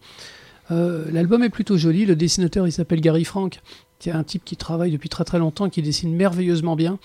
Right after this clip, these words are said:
Mais l'histoire est très, très, très classique. Et c'est probablement ce, ce nouvel album qui a, qui a été, euh, qui a été adapté au cinéma. Moi, je vous conseille franchement La, La Société des Monstres, quoi. C'est mignon, c'est joli, euh, c'est, c'est enfantin. Et ça prend pas les enfants pour des jambons, quoi.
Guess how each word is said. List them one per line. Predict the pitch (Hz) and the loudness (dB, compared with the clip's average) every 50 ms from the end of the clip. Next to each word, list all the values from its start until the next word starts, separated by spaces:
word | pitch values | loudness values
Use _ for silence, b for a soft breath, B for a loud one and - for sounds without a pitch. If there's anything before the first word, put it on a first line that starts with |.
| B B B B B B - | B B B B B B 0
Mais | 165 170 | 0 0
l'histoire | 180 165 - - 214 180 | 2 0 2 2 2 2
est | 175 - - _ | 2 0 -2 _
très, | - - - - 170 190 190 185 - - - | -4 -4 0 2 2 2 2 2 0 -6 -14
très, | - - 170 170 165 165 | -6 -2 0 0 0 -2
très | - - - - - 170 165 | -4 -10 -8 -2 -2 -2 -2
classique. | 160 - - 151 135 - - - 165 - - - B B B B B B B B B B B B | -2 -6 -10 -8 -8 -8 -8 -8 -10 -12 -14 -20 B B B B B B B B B B B B
Et | 131 | -6
c'est | - 175 | -4 0
probablement | - 185 180 190 190 185 190 202 190 | 2 4 4 4 4 4 4 4 2
ce, | - - 175 170 160 | 2 2 2 2 2
ce | - - | 2 0
nouvel | 175 180 170 180 175 | 0 0 2 2 2
album | 175 175 165 185 190 190 | 2 2 2 2 0 0
qui | - - | 0 0
a, | 160 156 156 151 151 156 151 143 | 0 2 2 2 0 0 -2 -6
qui | - - 165 | -4 -2 0
a | 160 | 0
été, | 156 151 151 - 175 165 165 156 | 0 0 0 0 0 2 2 0
euh, | 147 147 147 143 139 | -2 -2 -4 -4 -6
qui | 131 - 151 | -6 -4 -6
a | |
été | 147 139 - 160 | -4 -2 -2 0
adapté | 147 156 147 - 196 | 0 0 0 0 -2
au | 185 | -2
cinéma. | 165 - - 180 170 165 175 190 196 B B B B B B - | -2 -2 -2 -2 0 0 0 -2 -4 B B B B B B 0
Moi, | 185 185 | 2 2
je | 165 | 2
vous | 202 202 | 0 -2
conseille | - 208 - 214 202 180 | 0 0 2 2 2 0
franchement | - - 185 151 - 202 196 | 2 0 -2 0 2 2 4
La, | 180 165 160 156 | 6 6 6 6
La | 151 160 | 6 6
Société | 151 - 190 - - 185 156 - 175 | 4 4 2 4 4 2 2 2 0
des | 160 165 | 2 2
Monstres, | 156 147 143 135 - 156 143 | 0 0 -2 -4 -6 -8 -8
quoi. | - 156 147 | -6 -6 -6
C'est | - - 180 | -2 0 2
mignon, | 170 165 170 170 170 180 190 202 | 2 2 2 2 2 2 2 0
c'est | 190 - - 156 143 | 0 0 2 2 4
joli, | 143 165 165 156 165 175 180 185 190 190 185 165 | 4 4 4 2 2 0 0 0 0 0 2 4
euh, | 160 165 165 165 160 151 | 4 4 4 4 4 2
c'est, | 143 - - 180 180 170 170 156 | 2 0 -2 -2 -2 -2 -2 -2
c'est | - - 190 | -2 0 0
enfantin. | 190 175 - - 175 151 - 190 196 190 | 0 0 0 0 0 2 2 0 2 2
Et | 180 | 2
ça | - 202 180 | 2 2 2
prend | - 202 180 | 2 2 2
pas | - 220 | 4 4
les | 208 196 180 | 6 6 6
enfants | 190 175 - 208 | 4 2 0 -4
pour | - - 185 | -4 -2 0
des | 175 175 165 | 2 2 4
jambons, | 175 175 165 160 160 151 | 4 2 0 0 -2 -4
quoi. | 151 - - 160 | -4 -8 -10 -12